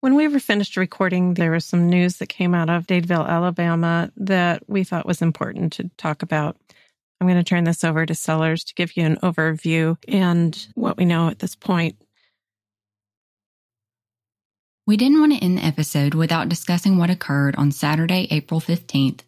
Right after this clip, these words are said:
Speaker 2: twenty twenty-three, in Dadeville. Around ten thirty-four P M, multiple people entered Mahogany Masterpiece and opened fire on a large group of people celebrating Alexis Dowdle's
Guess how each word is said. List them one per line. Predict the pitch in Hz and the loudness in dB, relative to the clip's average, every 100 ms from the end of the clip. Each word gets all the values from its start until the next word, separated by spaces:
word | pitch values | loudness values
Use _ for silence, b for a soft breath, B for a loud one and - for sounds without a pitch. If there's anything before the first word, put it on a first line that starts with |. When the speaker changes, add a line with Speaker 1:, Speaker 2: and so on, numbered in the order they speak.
| - | -12
Speaker 2:
twenty | - 165 160 | 0 0 2
twenty-three, | - 175 190 - 139 131 135 | 2 2 0 0 0 0 0
in | 151 151 | 2 2
Dadeville. | 143 135 - - - - _ _ _ _ _ _ _ - | 2 -2 -6 -8 -8 -10 _ _ _ _ _ _ _ 0
Around | 185 190 180 | 2 2 2
ten | 233 240 | 2 4
thirty-four | 269 277 269 202 202 | 4 4 2 2 0
P | - 180 | 2 2
M, | 143 139 170 - | 2 2 0 0
multiple | 165 180 208 - 262 | 2 2 0 -2 -2
people | - 143 143 147 - | 0 -2 -2 -2 0
entered | 160 151 | 0 2
Mahogany | 156 151 156 165 202 | 2 0 -2 2 2
Masterpiece | 196 147 143 - 143 147 139 160 - _ _ | 4 2 -2 -4 -4 -2 -4 -4 -14 _ _
and | 190 180 | -2 0
opened | 185 220 208 | 2 2 0
fire | - 147 139 143 - | 0 0 0 -2 0
on | 156 | 2
a | 156 | 2
large | 160 170 190 - | 2 0 -2 -2
group | 190 214 | -2 -2
of | 208 | -2
people | 147 - 143 160 | -2 -2 -4 -4
celebrating | - - 160 165 160 147 147 - | -4 -4 -2 -2 -2 0 0 0
Alexis | 147 143 - 190 - | 0 -2 -4 -8 -6
Dowdle's | 143 135 135 147 - | -4 -2 -2 -4 -6